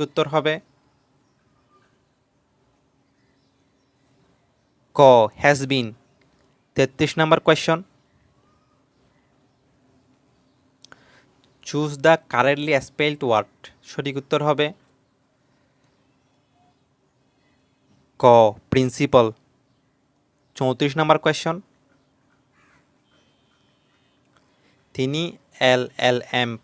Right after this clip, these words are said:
পাশের সঠিক ইংরেজি অনুবাদ কোনটি?" সঠিক উত্তর হবে ক,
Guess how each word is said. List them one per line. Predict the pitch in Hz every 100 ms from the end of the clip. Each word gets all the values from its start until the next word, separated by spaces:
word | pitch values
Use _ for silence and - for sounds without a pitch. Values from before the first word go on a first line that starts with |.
| _
পাশের | 123 117 - 117 -
সঠিক | 156 147 135 135
ইংরেজি | 139 143 147
অনুবাদ | 127 113 -
কোনটি?" | 117 113 117 107 -
সঠিক | 147 143 139
উত্তর | - 151 147
হবে | 143 151 - _ _ _ _ _ _ _ _ _ _ _ _ _ _ _ _ _ _ _ _ _ _ _ _
ক, | _